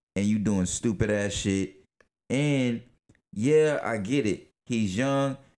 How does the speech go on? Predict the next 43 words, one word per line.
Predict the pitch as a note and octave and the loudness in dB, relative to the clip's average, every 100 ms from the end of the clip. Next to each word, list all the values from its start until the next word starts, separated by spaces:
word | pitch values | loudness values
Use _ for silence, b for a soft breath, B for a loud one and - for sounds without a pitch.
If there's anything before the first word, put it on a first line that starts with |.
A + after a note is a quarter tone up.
| - | -6
and | A2 | -2
we're | G#2+ | -2
supposed | A2 C3 B2 | -2 -2 -2
to | A#2 | 0
make | A2 | -2
mistakes | G2 - B2+ B2 B2 | -4 -2 -2 -2 -4
and | A#2+ | -8
shit. | - B2+ A#2 - - - - _ - | -2 -2 -2 -6 -18 -20 -20 _ -12
Totally. | - C#3 C#3+ B2 G2 F2 - - - - | -4 0 2 2 0 -2 -8 -20 -20 -6
But | F#2 C#3 F#2 | 0 2 2
at | A#2 | -2
the | A2 | -4
same | G#2 B2+ C3 A2 | -4 -2 0 -2
time, | B2 C3+ A#2+ F#2 - - _ _ _ _ _ _ _ _ _ _ _ _ _ - - - | -2 -2 -2 -2 -6 -16 _ _ _ _ _ _ _ _ _ _ _ _ _ -20 -8 -4
again, | A2 G#2+ C#3 A#2+ | -4 -2 0 0
you | B2+ | 0
got | - - | 0 -2
opportunities | A2+ G2+ - C3 B2+ A2+ G#2+ G2+ - _ _ _ - | -4 -6 -6 -4 -4 -2 -2 -2 -6 _ _ _ -18
that | F2 G#2+ A2+ | -4 0 0
are | A2 | -2
in | F2+ F#2+ | -4 -6
front | A#2 A#2+ A#2 | -4 -2 0
of | |
you | G#2+ G2+ F#2 | 0 0 0
that | F#2+ F#2+ - | 0 -2 -4
the | - | -4
average | G#2+ A2 F#2+ - | -2 -4 -6 -4
person | G#2+ - F#2+ | -4 -4 -4
don't | G2 F2+ | -4 -4
get. | F2+ A2 - | -2 -2 -2
And | D#2+ | -4
I | G#2 | -4
don't | D3 A#2 | -4 -2
know | G#2+ | 0
why, | F#2 G#2 G#2 | 0 -2 -4
for | F#2+ | -6
some | - G2 | -6 -4
reason, | F#2+ F2 F#2 | -4 -2 -2
that's | F#2+ F#2+ | -4 -2
hard | G2+ F#2 - | -2 -2 -2
for | F#2 E2+ | -4 -4
people, | D#2+ - F#2+ F#2+ | -6 -12 -8 -4
like, | F#2 F2+ F2 | -4 -4 -8